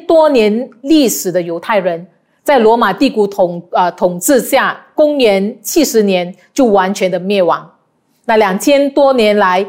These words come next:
他们散居在各地，遭到各样的逼迫，还有被灭绝的危险。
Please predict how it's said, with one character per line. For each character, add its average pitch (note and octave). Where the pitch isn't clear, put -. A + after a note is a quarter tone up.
他 D4+
们 A3
散 F3+
居 D4+
在 D4
各 -
地， G#3
遭 E4
到 E4
各 F#4+
样 D#4+
的 A3
逼 C4
迫， G3+
还 G#3+
有 A3
被 B3+
灭 C4+
绝 F#3+
的 F3+
危 E3+
险。 -